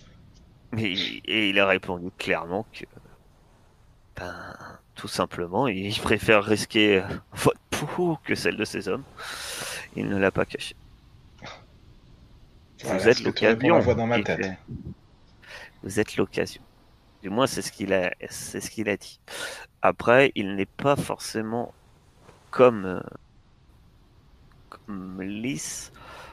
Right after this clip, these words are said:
Speaker 1: dans le sens que lui, euh, ouais, lui,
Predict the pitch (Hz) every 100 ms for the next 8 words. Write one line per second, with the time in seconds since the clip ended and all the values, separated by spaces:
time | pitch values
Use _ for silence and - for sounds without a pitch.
0 | - - 92 78 - 131 127 - - 85
1 | 104 127 131 92 82 78 - - - -
2 | - - - - - - - - _ -
3 | - - - 113 127 101 90 90